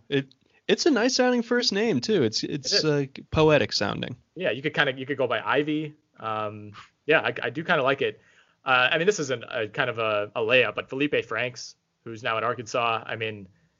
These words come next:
Speaker 1: That's
Speaker 2: that's
Speaker 1: always been good,
Speaker 2: he's
Speaker 1: yeah.
Speaker 2: Yeah, that's, that's when, when we do, like, the all-decade name team, I think he's gonna have a spot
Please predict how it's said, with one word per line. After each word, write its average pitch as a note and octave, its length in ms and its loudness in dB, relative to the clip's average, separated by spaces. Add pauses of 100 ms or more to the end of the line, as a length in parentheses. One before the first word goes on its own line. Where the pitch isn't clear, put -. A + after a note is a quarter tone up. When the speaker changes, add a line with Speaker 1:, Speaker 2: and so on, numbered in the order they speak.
(500)
Speaker 1:
That's C#3 120 4
Speaker 2:
that's B2+ 140 4
Speaker 1:
always G2 300 6
been F#2+ 180 -2
good, F#2+ 260 2
Speaker 2:
he's F#2+ 80 2
Speaker 1:
yeah. F#2+ 200 2
Speaker 2:
Yeah, A#2 220 -8
that's, F#3+ 240 0
that's G3+ 220 0
when, G3 160 0
when D#3+ 300 2
we D#3+ 100 2
do, F#3 160 4
like, D#3+ 160 6
the B2+ 120 -4
all-decade B2+ 640 2
name B2+ 260 -2
team, D#3 500 -4
I B2+ 100 -2
think C3+ 180 2
he's C#3 160 -2
gonna B2+ 180 0
have B2 160 2
a A#2+ 60 -2
spot A#2 400 -2